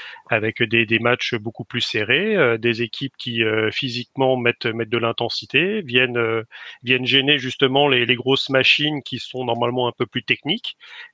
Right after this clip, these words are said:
qui pensaient peut-être passer les, les poules.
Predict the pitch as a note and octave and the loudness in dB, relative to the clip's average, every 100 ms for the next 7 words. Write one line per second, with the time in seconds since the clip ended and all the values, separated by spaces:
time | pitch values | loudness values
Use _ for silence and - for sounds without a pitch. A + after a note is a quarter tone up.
0 | _ - - E3 E3 - E3+ - D3+ D#3+ | _ -10 0 2 2 2 0 2 2 2
1 | D#3+ - C3+ - C3 - C#3 C3+ B2 A#2+ | 0 0 -2 0 -2 -2 -2 0 2 2
2 | A#2 B2 - D3 D3 | 0 -2 -2 0 0